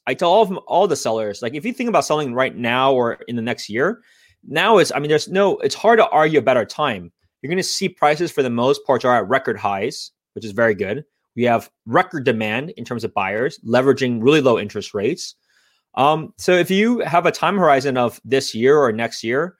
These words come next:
uh, it's hard to argue a better time. So let's have a conversation. Love to go over that process with you. Um,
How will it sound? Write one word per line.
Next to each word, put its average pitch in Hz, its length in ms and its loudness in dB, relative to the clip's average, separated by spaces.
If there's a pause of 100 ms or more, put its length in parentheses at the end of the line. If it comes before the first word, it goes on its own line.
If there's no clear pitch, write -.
(500)
uh, 127 280 4 (180)
it's 123 140 -6
hard 202 260 4
to 180 80 4
argue 147 340 2
a 123 40 0
better 117 220 -2
time. 110 360 -4
So 123 320 -8
let's 135 240 -4
have 170 140 0
a 156 40 -8
conversation. 135 840 -2 (260)
Love 135 220 -2
to 131 240 -2
go 135 200 2
over 139 140 2
that 123 180 0
process 113 400 -2
with 110 240 -4
you. 107 300 -6 (460)
Um, 107 360 -4